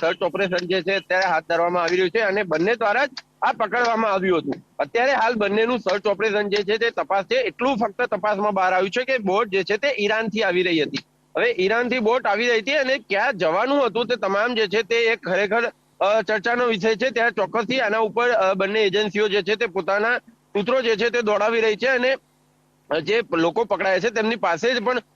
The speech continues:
પૂછપરછનો પ્રયાસ કરી, પ્રયત્ન કરી રહી છે. એટલે બની શકે છે કે કદાચ તેમના દ્વારા એમની પાસેથી જ, અ, માહિતી મળે. પરંતુ અત્યાર સુધીની જે modus operandi છે, જે જેટલા પણ લોકો અત્યાર સુધીમાં આ રીતે જયેશભાઈ પકડાયા છે,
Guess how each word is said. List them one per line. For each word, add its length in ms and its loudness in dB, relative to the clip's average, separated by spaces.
પૂછપરછનો 560 0
પ્રયાસ 360 0
કરી, 220 0
પ્રયત્ન 460 -2
કરી 240 0
રહી 180 2
છે. 100 0
એટલે 220 0
બની 300 0
શકે 240 0
છે 160 0
કે 120 0
કદાચ 280 0
તેમના 320 2
દ્વારા 320 4
એમની 360 4
પાસેથી 460 2
જ, 60 -6
અ, 200 4
માહિતી 360 2
મળે. 260 4
પરંતુ 360 2
અત્યાર 400 2
સુધીની 420 2
જે 80 2
modus 520 4
operandi 520 2
છે, 60 4
જે 160 0
જેટલા 300 0
પણ 120 0
લોકો 260 2
અત્યાર 260 0
સુધીમાં 360 2
આ 80 4
રીતે 260 0
જયેશભાઈ 380 2
પકડાયા 320 2
છે, 200 0